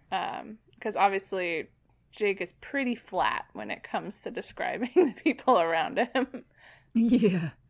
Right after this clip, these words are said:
Speaker 2: It's interesting 'cause, like, these first five books are the ones where each of the characters gets their individual, like, motivation for why,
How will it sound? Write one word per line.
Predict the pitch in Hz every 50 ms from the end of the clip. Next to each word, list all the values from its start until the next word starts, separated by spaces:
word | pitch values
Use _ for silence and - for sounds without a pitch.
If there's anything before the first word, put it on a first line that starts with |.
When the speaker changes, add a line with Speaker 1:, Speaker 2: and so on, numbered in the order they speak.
| _ _ _ _ _ -
Speaker 2:
It's | 233 233
interesting | 254 240 240 - - - 226 208
'cause, | 220 208 190 202
like, | 190 190
these | - 190 -
first | - 196 190 185 -
five | - 185 185 185 180
books | - 170 175 170 - - _
are | 185 180
the | 175 170
ones | 165 160 175 -
where | 170 151
each | - 175 175 - - - -
of | - 160
the | 170 160
characters | - 190 165 165 170 - 175 175 190 185
gets | - 160 160 -
their | - - 170 156 156 151 151 147 - -
individual, | 180 180 175 - 165 151 - 160 156 151
like, | 143 127 - - 170
motivation | 165 160 160 156 151 151 170 156 143 - 180 - - 254 233 226 233 254
for | - - 196 175 160 156 156
why, | 147 160 160 151 151 147 143 143 151 147 143 147